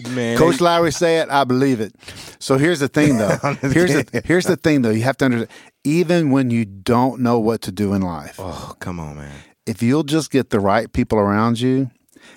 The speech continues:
Speaker 2: it's like they say all the time, a blind squirrel even will find an acorn every now and then,
Speaker 1: <laughs>
Speaker 2: right?
Speaker 1: Yeah.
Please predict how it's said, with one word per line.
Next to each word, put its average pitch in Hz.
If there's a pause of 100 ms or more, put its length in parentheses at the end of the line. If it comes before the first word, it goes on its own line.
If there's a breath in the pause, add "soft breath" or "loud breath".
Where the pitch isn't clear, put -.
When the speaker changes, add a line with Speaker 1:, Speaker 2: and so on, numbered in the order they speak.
(120)
Speaker 2:
it's 123
like 131 (320)
they 120
say 127
all 117
the 110
time, 113
a 101
blind 107
squirrel 90
even 98
will 90
find 98
an 90
acorn 101
every 87
now 92
and 87
then, 82
Speaker 1:
<laughs> 80
Speaker 2:
right? 104
Speaker 1:
Yeah. 101